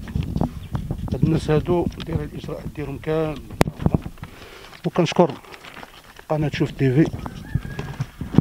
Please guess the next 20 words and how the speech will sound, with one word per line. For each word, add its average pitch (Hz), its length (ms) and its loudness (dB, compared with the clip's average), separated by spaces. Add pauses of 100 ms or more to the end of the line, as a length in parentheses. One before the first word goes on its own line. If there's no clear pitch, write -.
(500)
ها 131 120 -12
هي - 140 -6
شكايه 135 300 -4
لسعاده 123 460 0
الوكيل 120 300 -4
الملك، 117 400 -2 (440)
شكايه 123 380 0 (240)
الشهاده 127 460 -8
الطبيه. 120 580 -8 (680)
هاد 156 120 -2
الناس 185 220 2
هادو 180 140 2
ما 175 120 2
كيطلبوا 160 340 0
حتى - 180 -2
شي 143 160 0
حاجه، 120 200 0
كيطلبوا 151 360 -4
في - 60 -6
التحقيق. - 340 -2